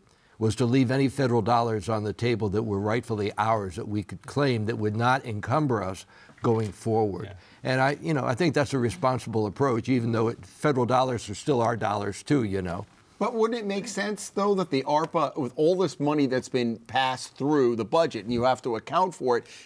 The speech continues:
Speaker 3: that that bottom line number's gotta be less next year, right? Twelve or
Speaker 2: You would think
Speaker 3: thirteen billion?
Speaker 2: so, and I think, I think they they, they kind of accounted for that to, to make the one-time payments. But it's, we'll see.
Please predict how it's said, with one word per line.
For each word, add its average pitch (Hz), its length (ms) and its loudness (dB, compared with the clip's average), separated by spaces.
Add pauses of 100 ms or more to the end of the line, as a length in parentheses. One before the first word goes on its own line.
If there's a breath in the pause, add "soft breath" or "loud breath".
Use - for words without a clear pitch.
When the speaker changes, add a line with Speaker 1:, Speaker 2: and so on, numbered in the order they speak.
(120 loud breath)
Speaker 3:
that 165 160 2
that 208 300 2
bottom 202 340 0
line 165 300 -2
number's 165 280 -4
gotta 339 300 -6
be 101 160 -2
less 85 360 -6
next 107 300 -6
year, 330 180 0
right? 120 360 -4
Twelve 175 320 -2
or 180 40 0
Speaker 2:
You 185 120 -4
would 180 140 -4
think 190 140 0 (100)
Speaker 3:
thirteen - 0 -
billion? 208 280 0
Speaker 2:
so, 220 340 -2
and 131 100 -4
I 127 80 0
think, 123 320 -8
I 123 100 -2
think 117 220 -8
they 110 240 -2 (360)
they, 107 160 -4 (120)
they 117 120 -4
kind 117 180 -4
of 101 80 -2
accounted 104 340 -4
for 110 120 -6
that - 280 -6
to, 107 140 -2 (120)
to 104 120 -6
make 95 240 -6
the 98 100 -4
one-time 98 540 -4
payments. 92 360 -8
But 113 120 -4
it's, 104 100 -8
we'll 127 160 0
see. 123 240 0